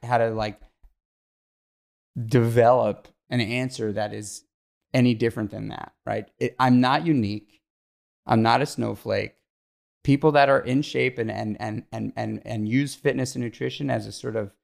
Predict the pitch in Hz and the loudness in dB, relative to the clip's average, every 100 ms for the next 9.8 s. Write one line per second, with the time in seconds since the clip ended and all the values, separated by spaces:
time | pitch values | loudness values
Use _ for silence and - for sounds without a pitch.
0 | _ _ - - 104 101 - - 131 131 | _ _ -6 0 0 0 -6 -4 0 0
1 | - 131 127 143 - 113 - - - - | -2 -2 -2 -4 -8 -10 -10 -10 -10 -6
2 | 113 123 - 117 - - 113 - 117 127 | -8 -8 -14 -16 -14 -10 -8 -4 -4 -4
3 | 110 110 110 98 101 107 131 165 - - | -6 -4 -4 -6 -8 -8 -10 -8 -14 -16
4 | _ - - 117 117 127 123 107 131 - | _ -4 4 4 4 2 0 0 -4 -10
5 | _ _ _ _ _ _ _ _ _ _ | _ _ _ _ _ _ _ _ _ _
6 | _ _ _ - 139 135 - 123 - - | _ _ _ 2 2 2 -4 -4 -4 -8
7 | 131 123 - - 170 170 120 - - - | -6 -6 -6 0 0 2 0 -2 -8 0
8 | 135 156 151 147 113 120 - - 110 110 | 2 2 -4 -8 0 0 0 -6 -8 -10
9 | - - 110 107 107 - - - | -8 -4 -4 -4 -8 -12 -16 -18